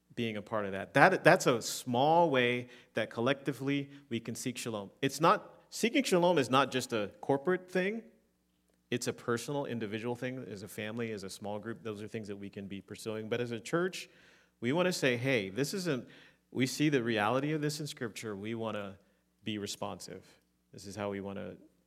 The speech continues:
demonstrate love in our, our, our community." But we're also called to pray.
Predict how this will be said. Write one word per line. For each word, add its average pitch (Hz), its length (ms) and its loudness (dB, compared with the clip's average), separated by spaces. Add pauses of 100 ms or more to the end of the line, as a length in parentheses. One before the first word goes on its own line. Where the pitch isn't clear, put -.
(160)
demonstrate 104 500 -4
love 95 320 -4
in 95 80 -8
our, 95 160 -10 (920)
our, 98 340 -6
our 117 100 -6
community." 104 440 -8 (340)
But 139 80 4
we're 170 100 10
also 226 220 8
called 156 220 6
to 120 80 2
pray. 98 320 2